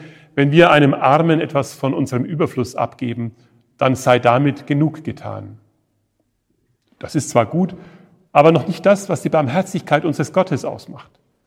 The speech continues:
Denn seine Barmherzigkeit geht weiter. Sie ist bereit, sich freiwillig selbst zurückzunehmen und dem Leben anderer Raum zu geben. "Ihr werdet Kinder des Höchsten heißen", sagt Jesus,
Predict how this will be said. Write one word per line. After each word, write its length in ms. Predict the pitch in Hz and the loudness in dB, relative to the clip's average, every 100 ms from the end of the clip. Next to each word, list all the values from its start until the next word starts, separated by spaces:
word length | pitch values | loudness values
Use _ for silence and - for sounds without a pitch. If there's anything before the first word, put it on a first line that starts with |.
| _ _ _ _ _ _ | _ _ _ _ _ _
Denn 140 | - 110 | -8 -2
seine 260 | 123 135 | 2 2
Barmherzigkeit 800 | 156 151 135 135 131 - 123 123 | 2 0 -2 -4 -6 -8 -8 -8
geht 160 | - 110 | -8 -6
weiter. 480 | 110 123 131 117 _ _ _ _ _ _ _ _ _ _ _ _ _ | -6 -6 -12 -20 _ _ _ _ _ _ _ _ _ _ _ _ _
Sie 160 | - 143 | -6 -4
ist 120 | - | -2
bereit, 480 | - 117 117 151 - - - _ _ _ | 0 2 4 2 -4 -16 -20 _ _ _
sich 260 | - - - | -14 -10 -4
freiwillig 600 | - 135 170 185 185 - - - | 4 4 4 0 -4 -8 -20 -14
selbst 640 | - 160 180 - - - | -2 0 0 -6 -20 -8
zurückzunehmen 840 | 135 117 - - 120 113 113 110 107 _ _ _ _ _ _ - | -4 -4 -4 -8 -6 -4 -6 -8 -12 _ _ _ _ _ _ -6
und 120 | 131 | -2
dem 160 | 127 | 0
Leben 360 | 120 135 160 160 | 2 2 2 0
anderer 580 | - 131 160 160 147 139 | -2 -2 0 0 -2 -2
Raum 360 | 127 156 165 | -4 -4 -6
zu 140 | 160 120 | -8 -14
geben. 380 | 117 110 - _ _ _ _ _ _ _ _ _ _ _ _ _ _ _ _ _ _ _ - | -14 -16 -18 _ _ _ _ _ _ _ _ _ _ _ _ _ _ _ _ _ _ _ -2
"Ihr 140 | 131 | 0
werdet 280 | 123 113 - | 0 -2 -6
Kinder 260 | 147 156 | -6 -4
des 220 | 135 117 139 | -6 -8 -6
Höchsten 360 | 151 - 107 | -8 -6 -6
heißen", 260 | 110 113 120 | -6 -6 -6
sagt 240 | - 104 | -6 -6
Jesus, 380 | 123 120 127 - | -6 -6 -8 -10